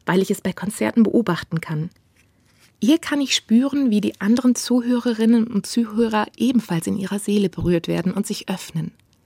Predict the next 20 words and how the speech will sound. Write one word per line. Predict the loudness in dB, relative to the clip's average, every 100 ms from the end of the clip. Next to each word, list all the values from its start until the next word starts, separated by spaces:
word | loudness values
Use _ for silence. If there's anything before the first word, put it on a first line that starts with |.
| _ _ _ _ _ 0
Musik | 2 2 2 2
schafft, | 2 0 -4
dass | -6 -6
Frieden | -2 2 2
funktioniert, | 2 -2 2 4 4 0 -8 -20 -20 -20
für | -4 0
den | 4 6
Moment, | 6 6 4 4
den |
man | 2 2
ihr | 0
lauscht. | 0 -2 -4 -8 -14 _ _ _ _ _ _ -8
Deswegen | -2 2 2
ist | 0 -4
sie | -6
auch | 0
in | 2
Religionen | 2 0 0 2 4 2
so | 0 -8
wichtig. | -10 -10 -14 -18 -20